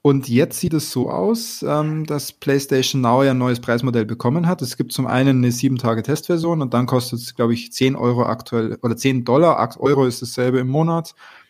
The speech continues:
und wird halt für beim Jahresabo günstiger. Es gibt auch ein Drei-Monats-Abo. Also sag mal zehn Euro, wenn man jetzt erstmal sagt, okay, ich kann da drauf, ähm, mal ganz basismäßig einige P S drei, P S zwei Spiele,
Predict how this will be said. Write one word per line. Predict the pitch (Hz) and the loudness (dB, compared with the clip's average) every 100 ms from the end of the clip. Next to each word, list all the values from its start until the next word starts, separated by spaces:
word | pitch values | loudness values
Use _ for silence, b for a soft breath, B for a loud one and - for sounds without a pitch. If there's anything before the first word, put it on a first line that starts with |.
| _ _ | _ _
und | 139 135 | 0 0
wird | 123 | 2
halt | 131 120 | 2 2
für | - | 0
beim | 120 117 | 0 2
Jahresabo | 101 110 120 98 110 | 2 2 2 -2 -6
günstiger. | 104 110 - 110 95 92 _ | -6 -8 -6 -6 -6 -8 _
Es | |
gibt | - - | -8 -4
auch | 110 | -4
ein | 107 | -4
Drei-Monats-Abo. | 104 107 113 110 101 - 110 107 - b b b b _ _ | -4 -2 0 -2 -4 -6 -4 -6 -8 b b b b _ _
Also | - 127 | 0 2
sag | 127 143 | 4 4
mal | 151 139 | 4 2
zehn | 147 143 | 2 2
Euro, | 151 185 202 196 - _ - | 2 4 2 -2 -8 _ -2
wenn | 135 | 2
man | 143 | 2
jetzt | 127 | 2
erstmal | 135 - 135 | 0 0 0
sagt, | 143 - | 0 -2
okay, | 113 156 185 | -4 0 0
ich | - - | 0 -2
kann | 135 156 | -2 0
da | 151 | -2
drauf, | 117 117 131 147 - - _ _ _ _ _ - | 0 2 2 2 -4 -18 _ _ _ _ _ -4
ähm, | 123 120 120 120 120 120 - _ _ _ _ - | 0 0 0 0 -2 -4 -8 _ _ _ _ -2
mal | 113 | 2
ganz | 110 135 190 | 4 2 2
basismäßig | - 123 156 180 - 160 160 170 - - b b b b b _ _ | 2 2 2 -2 -2 -2 -2 -2 -6 -14 b b b b b _ _
einige | 131 151 135 | 2 2 2
P | 127 127 | 2 0
S | 117 | 0
drei, | - 110 | 0 -4
P | - 127 | -2 0
S | 117 - | 0 0
zwei | 104 104 | -2 0
Spiele, | 139 - 185 214 240 | -2 -2 -2 0 -2